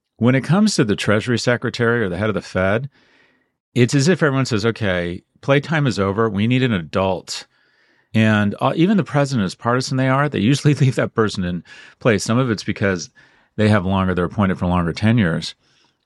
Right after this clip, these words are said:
But I think what they're saying is, "Okay, there's partisan politics, there's even laws, and then there's the economy, and this shit's for real.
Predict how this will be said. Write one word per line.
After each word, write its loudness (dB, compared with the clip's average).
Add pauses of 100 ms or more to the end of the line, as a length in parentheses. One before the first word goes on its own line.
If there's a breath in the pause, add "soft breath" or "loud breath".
But 2
I 0
think 0
what 0
they're 0
saying 0
is, -4
"Okay, -2
there's -4
partisan -2
politics, -2
there's -2
even 0
laws, -2 (680 soft breath)
and 4
then 2
there's 0
the 0
economy, -2 (320)
and 2
this 4
shit's -2
for -2
real. -4